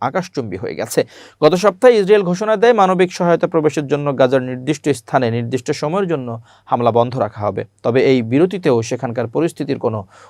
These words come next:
উন্নতি হয়নি বলে জানিয়েছে গাজার বাসিন্দারা। গাজায় এখন যে পরিমাণ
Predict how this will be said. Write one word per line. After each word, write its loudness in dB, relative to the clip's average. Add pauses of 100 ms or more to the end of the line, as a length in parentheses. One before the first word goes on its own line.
(120)
উন্নতি 4
হয়নি 0
বলে 2
জানিয়েছে 0
গাজার -2
বাসিন্দারা। -8 (420)
গাজায় 10
এখন 4
যে 4
পরিমাণ 0